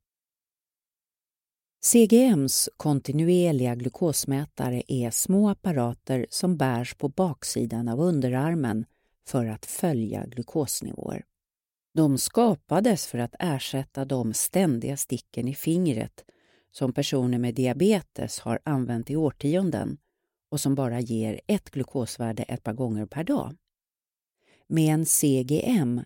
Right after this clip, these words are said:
kan glukosnivåerna mätas med bara några minuters mellanrum. På så sätt uppenbarar sig en komplett glukoskurva som enkelt skickas till din mobiltelefon.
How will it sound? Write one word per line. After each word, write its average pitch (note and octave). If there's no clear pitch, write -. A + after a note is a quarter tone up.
kan B2+
glukosnivåerna B2
mätas -
med C#3
bara C#3
några B2+
minuters F3+
mellanrum. -
På A#3
så B3+
sätt -
uppenbarar A#2+
sig A#2
en C#3
komplett -
glukoskurva A#2+
som -
enkelt F#3+
skickas -
till D3
din A2
mobiltelefon. F#3